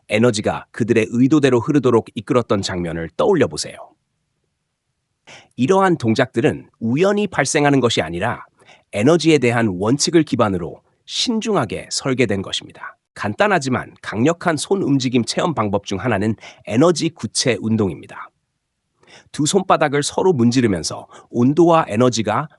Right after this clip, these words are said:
활성화되는 것을 느낄 때까지 계속합니다. 그런 다음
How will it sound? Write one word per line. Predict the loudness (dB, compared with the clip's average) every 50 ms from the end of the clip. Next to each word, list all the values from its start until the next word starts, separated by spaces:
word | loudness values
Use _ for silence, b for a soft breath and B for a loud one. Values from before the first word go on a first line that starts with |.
| b _ -6
활성화되는 | -4 -4 -4 -2 -2 -2 -2 -2 -2 -2 -2 0 0 0 2 2 0 2
것을 | 0 0 -2 -2 -4 -4 -4 -4
느낄 | -4 -4 -2 -4 -4 -2
때까지 | -4 -6 -4 -4 -6 -4 -2 -4 -4 -4 _ _ _ _ _ -16
계속합니다. | -10 -8 -6 -6 -8 -8 -12 -14 -14 -14 -14 -18 -20 -20 _ _ _ _ _ _ _ _ _ _ _ _ _ _ _ _ _ _ _ _ _ _ _ _ _ _ -4
그런 | 0 0 2 2
다음 | 2 0 -2 -2 -8 -14 -16